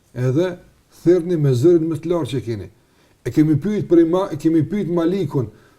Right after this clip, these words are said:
për gjitha këto pyetje, gjashtëmbëdhjetë, shtatëmbëdhjetë, njëzet nuk ka ditë. Unë nuk, unë e vi ma gjithë, thëmë, "Po, e vërtetë," thonë. S'kam kompleks për këtë punë.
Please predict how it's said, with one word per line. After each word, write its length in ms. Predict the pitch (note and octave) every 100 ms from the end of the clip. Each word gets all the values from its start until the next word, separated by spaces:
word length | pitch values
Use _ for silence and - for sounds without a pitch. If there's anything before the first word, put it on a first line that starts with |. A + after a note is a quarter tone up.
| _
për 120 | C#3+ B2+ G#2+
gjitha 380 | D#3+ G3+ G3
këto 160 | D#3+ F#3+ G3
pyetje, 420 | G3 A3 G#3 G#3+ _ _ G#2
gjashtëmbëdhjetë, 640 | F3 G3+ - F#3+ G3 -
shtatëmbëdhjetë, 520 | F#3+ E3+ G3 G3+ E3+
njëzet 180 | F#3 F3+
nuk 160 | F3+ D#3
ka 100 | D#3
ditë. 220 | B2+ C3+
Unë 160 | F3 F3
nuk, 200 | E3+ E3
unë 220 | E3+ F3
e 40 |
vi 100 | F3+
ma 120 | F#3 D#3+
gjithë, 200 | F#3+ F3
thëmë, 160 | D3
"Po, 160 | E3+ D3+
e 40 |
vërtetë," 280 | C3+ A#2 G#2
thonë. 220 | G2 G2 _ _ _ _ - _ _
S'kam 260 | - C#3 C#3
kompleks 380 | D#3+ G3 E3+
për 100 | F3+ F3+
këtë 120 | -
punë. 140 | G#3+